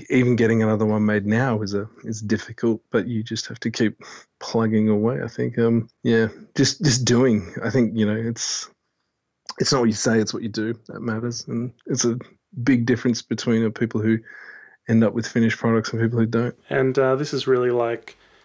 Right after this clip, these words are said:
Speaker 2: not an adolescent story, but, you know, a story of guys in their twenties. Are you thinking as you grow up, you'll keep tackling these kind of phases of life?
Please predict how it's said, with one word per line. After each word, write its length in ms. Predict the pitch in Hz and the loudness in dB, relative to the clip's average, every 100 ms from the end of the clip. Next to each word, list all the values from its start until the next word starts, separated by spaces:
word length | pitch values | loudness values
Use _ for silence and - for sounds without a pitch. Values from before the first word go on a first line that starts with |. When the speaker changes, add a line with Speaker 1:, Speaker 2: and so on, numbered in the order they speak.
| _ - | _ -2
Speaker 2:
not 180 | 147 127 | 2 2
an 100 | 127 | 2
adolescent 640 | 123 120 123 151 139 117 | 2 2 2 2 -2 -4
story, 440 | - 117 113 139 | -4 -2 2 2
but, 180 | 131 135 | 2 0
you 100 | 131 | 2
know, 140 | 127 | 0
a 60 | 120 | 0
story 400 | - 139 131 127 | 0 2 4 4
of 260 | 120 120 - | 0 -6 -2
guys 300 | 127 127 123 | 0 0 0
in 80 | 120 | -4
their 140 | 117 | -4
twenties. 640 | - 165 156 127 123 - 147 | -4 0 2 2 2 -4 -6
Are 80 | |
you 160 | 143 139 | -4 -2
thinking 460 | 139 131 139 131 131 | -2 0 2 2 0
as 360 | 135 131 - | 0 -2 -2
you 320 | 131 127 123 - | -2 0 -2 -6
grow 260 | - 123 123 | -2 2 4
up, 280 | 127 135 139 | 2 0 0
you'll 380 | 127 120 120 123 _ _ - | 2 2 0 -4 _ _ -2
keep 220 | 127 - | -2 0
tackling 560 | 131 127 - 135 131 | -2 0 2 4 4
these 200 | 131 120 | 2 0
kind 180 | - 127 | -2 -4
of 80 | 120 | -4
phases 420 | - 127 127 117 | 0 2 2 0
of 120 | 117 | 0
life? 560 | 123 120 143 147 - | 0 0 0 -4 -12